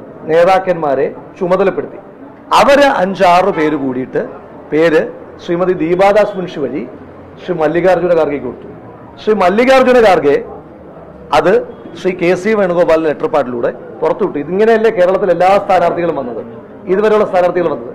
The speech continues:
ഞാൻ പറയട്ടെ, അത് ഈ പതിനൊന്നാമത്തെ ദിവസം തെരഞ്ഞെടുപ്പ് നടന്നു. ഇപ്പം നിങ്ങൾ പറയുന്ന വാർത്തയ്ക്ക് പ്രാധാന്യമുണ്ട്, നിങ്ങൾ ചോദ്യങ്ങൾ ആവർത്തിച്ചോളൂ, ജനം കണ്ടോട്ടെ. നിങ്ങൾ പറയുന്ന വാർത്തയ്ക്ക് പ്രാധാന്യമുണ്ട്. ഈ കത്തിൽ പേര് പറഞ്ഞ ആള് തെരഞ്ഞെടുപ്പ് പ്രവർത്തനത്തിന്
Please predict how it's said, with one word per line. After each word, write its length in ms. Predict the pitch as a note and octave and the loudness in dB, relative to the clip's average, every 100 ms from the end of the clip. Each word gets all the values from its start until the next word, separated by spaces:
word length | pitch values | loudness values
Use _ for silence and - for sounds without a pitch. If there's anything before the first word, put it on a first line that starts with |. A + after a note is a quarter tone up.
| - | -6
ഞാൻ 80 | A3 | -2
പറയട്ടെ, 220 | A#3 E3 - - - - - - | -2 -2 -6 -14 -20 -20 -4 0
അത് 80 | C4+ | 0
ഈ 20 | C#4 | 0
പതിനൊന്നാമത്തെ 680 | E3+ E3 A3 B3 C4 C4+ C4+ A3+ | 0 2 2 4 4 4 4 4
ദിവസം 300 | G#3+ - B2 - - - - - - - - - | 2 -2 -4 -6 -20 -20 -20 -20 -20 -20 -18 -4
തെരഞ്ഞെടുപ്പ് 460 | C#3+ D#3 F3+ E3+ A3 | 0 2 2 0 2
നടന്നു. 240 | G3 D#3+ G3+ - - - | 2 2 -2 -8 -16 -2
ഇപ്പം 160 | A#3+ A#3 | 2 4
നിങ്ങൾ 200 | A#3+ C4 B3+ | 4 4 4
പറയുന്ന 260 | A3+ A3 A#3 G3+ | 4 4 2 4
വാർത്തയ്ക്ക് 400 | F#3+ G3 A3 A3+ G3 | 2 2 -2 0 2
പ്രാധാന്യമുണ്ട്, 520 | F#3+ G#3+ G#3+ F3 - | 4 4 2 0 -6
നിങ്ങൾ 160 | C3 F#3 A3+ | -8 -6 -2
ചോദ്യങ്ങൾ 300 | A3+ A#3+ C#4 B3 | 0 0 2 2
ആവർത്തിച്ചോളൂ, 460 | G3+ F3 - A#2+ - - - - F3 | 2 -2 -10 -10 -10 -16 -20 -20 -2
ജനം 200 | E3+ A3+ C4+ | 2 2 2
കണ്ടോട്ടെ. 400 | G#3+ E3+ C#3+ B2+ A#2 - - - - | 2 2 2 0 -2 -8 -20 -14 -2
നിങ്ങൾ 180 | G#3 C4+ C#4 | 2 4 4
പറയുന്ന 260 | G3 G3+ A3 F3 | 4 4 2 2
വാർത്തയ്ക്ക് 360 | E3+ E3+ F#3 D3 | 2 2 0 2
പ്രാധാന്യമുണ്ട്. 560 | D#3+ D#3 E3+ D#3+ A#2+ - - - - B3 | 2 4 4 2 -2 -8 -12 -16 -4 -2
ഈ 20 | B3+ | 2
കത്തിൽ 260 | F#3+ - A3 - | 0 2 -2 0
പേര് 240 | E3 E3+ E3 | 0 2 2
പറഞ്ഞ 220 | C#3+ C#3+ F#3+ - C3 | 0 0 -4 -4 0
ആള് 180 | C3 - - - - - - | 0 -2 -10 -18 -18 -4 2
തെരഞ്ഞെടുപ്പ് 440 | F3 F#3+ G#3 F3 D#3+ | 2 2 0 0 0
പ്രവർത്തനത്തിന് 440 | D3 C#3+ C#3+ D#3 | 0 -2 -4 -4